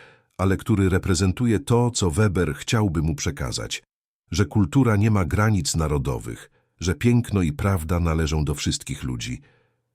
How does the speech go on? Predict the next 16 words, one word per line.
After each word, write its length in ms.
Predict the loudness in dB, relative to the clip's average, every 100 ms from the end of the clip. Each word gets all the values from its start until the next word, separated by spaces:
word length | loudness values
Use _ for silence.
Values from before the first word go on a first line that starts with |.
| _
Gdy 160 | -4 -2
się 140 | 0
odwraca, 460 | -2 0 0 2 0
widzi, 340 | 0 0 0
że 120 | 2 0
obserwuje 540 | 0 -2 0 0 0
go 120 | 0
młody 360 | 2 2 2 2
mężczyzna, 680 | 0 -2 -2 -4 -4 -8 -12 _ _ _ -2
ten 180 | 2 2
sam, 400 | 0 -2 -4 -10 _ _ _ _
którego 320 | -2 0 0
spotkał 440 | -2 -2 -2 -2 -4
przy 220 | -2 -2
linii 300 | 0 0 0
telegraficznej. 920 | 0 -2 -4 -4 -6 -8 -10 -12 -14